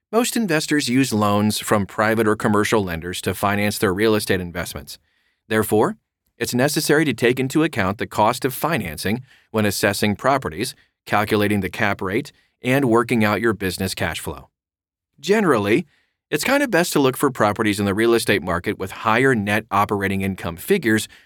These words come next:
when compared to the property price. Most real estate professionals and investors agree that margins and operating incomes should be above fifteen percent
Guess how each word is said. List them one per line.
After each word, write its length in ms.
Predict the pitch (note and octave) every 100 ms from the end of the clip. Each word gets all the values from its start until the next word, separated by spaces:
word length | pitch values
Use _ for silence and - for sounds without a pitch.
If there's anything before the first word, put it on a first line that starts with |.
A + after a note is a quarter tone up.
| _
when 200 | A#2+ C3+
compared 520 | D3 C3+ B2+ G#2+ A2
to 80 | A#2
the 100 | A2+
property 420 | - G2+ F#2 G2
price. 380 | F#2 F#2+ - - _ _ _ _ _ -
Most 260 | A#2 B2
real 160 | B2 A#2+
estate 260 | A#2 A#2 G#2+
professionals 640 | A#2 - A2+ - A#2 A2
and 80 | G2+
investors 560 | F#2 G2 G#2+ - A2 G2
agree 420 | F2+ C3 G#2+ G2+ - _ -
that 160 | A2+
margins 640 | G2+ A2+ B2 D3 D3 D3 D3
and 260 | - A#2 A2+
operating 540 | - D3 E3 C3+ G#2+ F#2+
incomes 560 | F#2 F2+ F2+ D2 G2 -
should 300 | - D3+ D3+
be 120 | D3
above 380 | D3 C#3 G2+ G2+ -
fifteen 500 | - C3 - C#3 D3+
percent 540 | - - F#2+ E2+